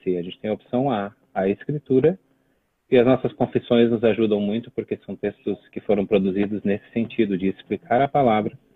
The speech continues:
Ah, e agora teve esse lançamento muito legal e dessa nova versão do livro de Concórdia. Às vezes, se uma pessoa não pastora, não teóloga,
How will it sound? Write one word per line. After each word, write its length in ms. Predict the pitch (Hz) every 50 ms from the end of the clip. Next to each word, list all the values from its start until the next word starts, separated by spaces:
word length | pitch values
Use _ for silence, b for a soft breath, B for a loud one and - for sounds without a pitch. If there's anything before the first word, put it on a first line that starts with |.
| b b b b b _ _ _ _ _ -
Ah, 320 | 104 98 98 98 98 98 95 -
e 100 | 113 104
agora 300 | 98 104 107 110 113 -
teve 240 | - 117 110 113
esse 120 | 110 - -
lançamento 520 | 107 107 107 - - 98 98 107 - 113
muito 260 | 101 101 117 117 -
legal 380 | 117 104 95 101 101 101 98 98
e 40 | 95
dessa 240 | 92 92 - - 101
nova 380 | 98 98 101 101 107 113 113
versão 420 | 98 101 95 90 - - - 104 104
do 80 | 104
livro 220 | 92 90 98 101 98
de 100 | 90 92
Concórdia. 560 | 87 90 90 - - 98 98 101 95 95 - b b b b b b b -
Às 120 | 92 90 95
vezes, 220 | 104 104 101 -
se 80 | - 110
uma 240 | 101 95 95 90
pessoa 320 | - - 90 - - 104 98
não 240 | 98 101 101 107 98
pastora, 520 | - 90 - _ - 101 101 98 92 - _ b b b b b _ -
não 140 | 101 104
teóloga, 500 | 107 - 107 95 98 101 101 95 92 92